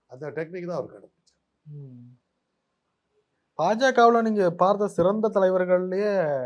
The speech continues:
Speaker 2: அண்ணாமலை எந்த இடத்தை பிடிப்பார்?
Speaker 1: பா ஜ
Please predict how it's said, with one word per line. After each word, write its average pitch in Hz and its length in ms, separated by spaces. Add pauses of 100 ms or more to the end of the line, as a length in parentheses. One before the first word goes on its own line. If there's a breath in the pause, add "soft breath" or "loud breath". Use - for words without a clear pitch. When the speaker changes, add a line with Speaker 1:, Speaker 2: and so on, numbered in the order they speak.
Speaker 2:
அண்ணாமலை 170 480
எந்த 151 240
இடத்தை 135 240
பிடிப்பார்? 120 360 (1200)
Speaker 1:
பா 131 280
ஜ 156 80